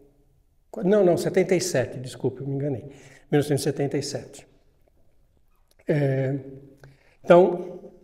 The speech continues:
são questões bem antigas. São questões de lógica. A primeira era uma questão de segunda fase,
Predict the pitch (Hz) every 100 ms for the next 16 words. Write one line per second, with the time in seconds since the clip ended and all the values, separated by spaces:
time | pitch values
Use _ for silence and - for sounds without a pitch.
0 | _ - _ _ _ _ _ - 165 151
1 | 135 110 - - - - - - - 151
2 | - 151 165 185 175 - 123 - - -
3 | - - - - 208 226 - 185 165 180
4 | 123 - - - - - _ _ _ _
5 | _ _ _ _ _ _ _ _ - 220
6 | 269 240 294 220 123 - - 202 202 202
7 | 202 - 214 - 226 185 226 226 - 156
8 | 107 - -